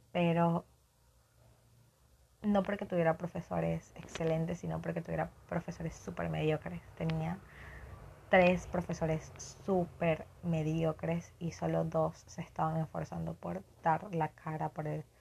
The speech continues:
por darnos clases, por explicarnos, porque entendiéramos, porque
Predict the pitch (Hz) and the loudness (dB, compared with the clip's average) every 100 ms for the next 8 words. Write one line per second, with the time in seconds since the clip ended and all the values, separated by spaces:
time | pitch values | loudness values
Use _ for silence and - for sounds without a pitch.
0 | - _ _ _ _ _ - - 175 170 | -20 _ _ _ _ _ -18 0 2 2
1 | 170 - - - 180 165 165 - 175 160 | 0 -8 -20 -4 2 4 2 -4 0 0
2 | - 165 - 165 - - 156 - 175 170 | 0 -6 -2 -4 -4 -6 -6 -2 -2 -2
3 | - - 175 170 165 165 165 170 165 156 | -6 -8 -6 -2 -2 2 2 4 2 2
4 | 160 - 180 175 - 165 | -2 -4 -6 -6 -4 -6